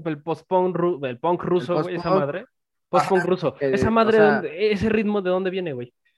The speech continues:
Speaker 3: Exacto, es
Speaker 2: Ajá.
Speaker 3: ochentero, ¿no? O sea, de una u otra manera tenemos una alusión directa a los ochentas.
Speaker 1: De hecho, yo recuerdo, güey, perdón que te
Speaker 2: Aparte,
Speaker 1: interrumpa,
Speaker 2: güey,
Speaker 1: en mis clases
Speaker 2: dices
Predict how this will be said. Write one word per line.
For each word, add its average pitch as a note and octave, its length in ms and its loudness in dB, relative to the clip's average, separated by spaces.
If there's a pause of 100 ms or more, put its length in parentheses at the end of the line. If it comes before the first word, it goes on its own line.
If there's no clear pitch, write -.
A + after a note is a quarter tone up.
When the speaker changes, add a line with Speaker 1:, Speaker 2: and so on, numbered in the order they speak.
(100)
Speaker 3:
Exacto, C#4 320 -6
es C4 100 -4
Speaker 2:
Ajá. - 40 -6
Speaker 3:
ochentero, G3+ 400 -12 (100)
¿no? E3+ 60 -8
O - 20 -6
sea, F3+ 120 -4
de F#3+ 120 -2
una A#3 100 0
u A3 100 0
otra A3 160 -2
manera F#3 360 2
tenemos D#3+ 360 -6
una E3 140 -6
alusión D3 460 -6
directa C3+ 400 -6
a D#3 40 -4
los B2+ 180 -8
ochentas. C#3 600 -10
Speaker 1:
De F3+ 80 2
hecho, A3 180 0
yo C4 120 0
recuerdo, A#3 560 -2
güey, B3 160 -6
perdón D3 240 -6
que - 60 -8
te - 20 -12
Speaker 2:
Aparte, D3 160 -6
Speaker 1:
interrumpa, D3+ 220 0
Speaker 2:
güey, D3+ 120 2
Speaker 1:
en D#3+ 140 0
mis D#3 160 -2
clases E3+ 260 0
Speaker 2:
dices D3+ 180 -8